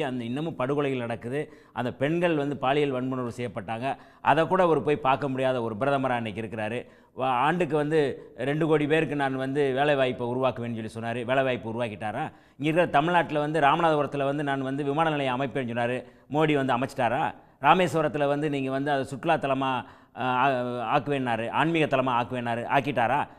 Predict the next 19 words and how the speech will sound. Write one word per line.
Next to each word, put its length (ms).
எல்லாமே 640
வந்து 260
ஏமாற்று 420
வேலை. 200
ஒட்டுமொத்தமா 680
மோடிங்கிறவர் 640
வந்து 280
இந்தியாவினுடைய 640
அவலமா, 360
அவமானமா 480
நிக்கிறாரு 360
அப்படிங்கிறத 540
எல்லா 280
மக்களுமே 360
புரிஞ்சுக்கிட்டா, 420
வடக்கையும் 420
புரிஞ்சுட்டாங்க, 380
தெற்கையும் 360
புரிஞ்சுட்டாங்க. 380